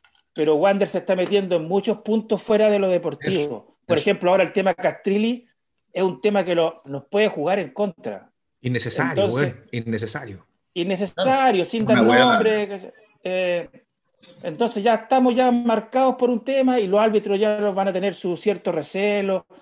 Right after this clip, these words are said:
Speaker 1: Entonces a lo mejor esta misma, eh, requerimiento de acusación que hizo Wander hubiera sido diferente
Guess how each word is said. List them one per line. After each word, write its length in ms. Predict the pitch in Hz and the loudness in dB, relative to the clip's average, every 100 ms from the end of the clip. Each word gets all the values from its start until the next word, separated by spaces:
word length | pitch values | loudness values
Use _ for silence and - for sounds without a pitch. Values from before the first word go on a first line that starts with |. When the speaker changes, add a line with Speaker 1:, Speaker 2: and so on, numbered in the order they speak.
| _ - | _ -8
Speaker 1:
Entonces 380 | 170 160 240 247 | -6 0 0 2
a 60 | 240 | 2
lo 60 | |
mejor 340 | 233 220 262 - | 2 2 0 2
esta 260 | 214 - 196 | -4 -2 0
misma, 760 | 226 233 240 240 240 233 - _ _ - | 2 2 0 0 -2 -2 -10 _ _ -8
eh, 200 | 175 170 | -2 0
requerimiento 680 | 175 175 170 180 220 220 220 | 0 -2 -2 0 0 0 0
de 80 | 208 | 0
acusación 460 | 196 180 233 220 | -2 -4 -2 -2
que 100 | 220 | 0
hizo 220 | 214 214 | 0 2
Wander 400 | 202 254 262 277 - _ _ - - | 0 2 0 -4 -14 _ _ -18 -6
hubiera 340 | 165 226 226 | 0 2 2
sido 380 | - 240 233 226 | 0 2 2 2
diferente 720 | 214 208 208 262 262 294 302 | -2 0 2 2 0 -8 -12